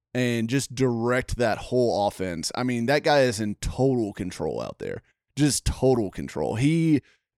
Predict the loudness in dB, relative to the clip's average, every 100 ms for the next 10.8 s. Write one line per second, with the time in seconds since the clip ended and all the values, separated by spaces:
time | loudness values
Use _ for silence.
0 | _ 4 6 6 6 4 4 4 4 4
1 | 2 0 -2 -2 2 4 6 4 2 2
2 | 0 -2 -2 0 2 2 0 0 0 2
3 | 2 2 0 0 -4 -4 -4 -4 -4 4
4 | 6 8 6 0 _ _ _ 2 4 4
5 | 4 4 4 4 2 0 0 2 0 -2
6 | -2 0 2 4 2 0 0 0 0 -2
7 | -4 -2 0 2 0 -2 _ _ -2 2
8 | 4 4 4 4 2 4 4 4 -2 -2
9 | -2 -4 -6 -8 _ _ _ _ -12 -6
10 | 0 2 4 4 6 4 2 -2